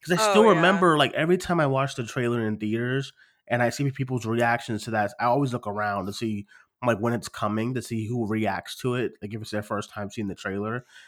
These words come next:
Speaker 1: And I'm like, in front of a full packed theater, that would have been such a good jump scare.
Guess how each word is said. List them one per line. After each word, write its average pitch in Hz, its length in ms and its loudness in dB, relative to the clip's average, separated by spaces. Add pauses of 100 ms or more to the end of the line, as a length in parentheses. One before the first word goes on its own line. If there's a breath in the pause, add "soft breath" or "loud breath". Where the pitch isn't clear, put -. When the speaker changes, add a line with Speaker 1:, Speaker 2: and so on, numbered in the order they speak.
(160 loud breath)
Speaker 1:
And 135 120 0
I'm 156 200 0
like, 139 340 2
in 139 100 -2
front 156 200 0
of 170 80 2
a 156 80 2
full 151 260 0
packed 131 360 -2
theater, 139 300 2
that 120 140 2
would 131 140 0
have 113 100 -4
been 120 240 0
such - 380 -6
a 107 80 -2
good 110 420 -2
jump 131 260 -2
scare. 78 400 -10